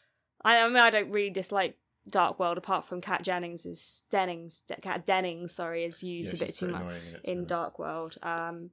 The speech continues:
Speaker 1: but, um, but you know, still, I still kind of enjoy Dark World, and, and that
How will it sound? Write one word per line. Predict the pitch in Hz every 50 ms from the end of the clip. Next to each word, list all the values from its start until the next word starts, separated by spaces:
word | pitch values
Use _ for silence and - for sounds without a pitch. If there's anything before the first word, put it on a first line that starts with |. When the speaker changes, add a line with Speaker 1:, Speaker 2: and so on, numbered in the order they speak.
| _ -
Speaker 1:
but, | - 165 165 156 -
um, | - 175 170 170 180
but | - 233 - - 311
you | 320
know, | 277 220
still, | 214 - - 294 262 226
I | 214 214 208 - _ _ -
still | - - - - 269 247 233 233
kind | 226 - - 214 196 190 185 185
of | 185 190
enjoy | 220 240 254 359 392 330 208
Dark | 180 165 160 - - -
World, | 175 170 165 165 165 165 180
and, | 180 180 180 180
and | 175 214 226 233
that | 226 196 -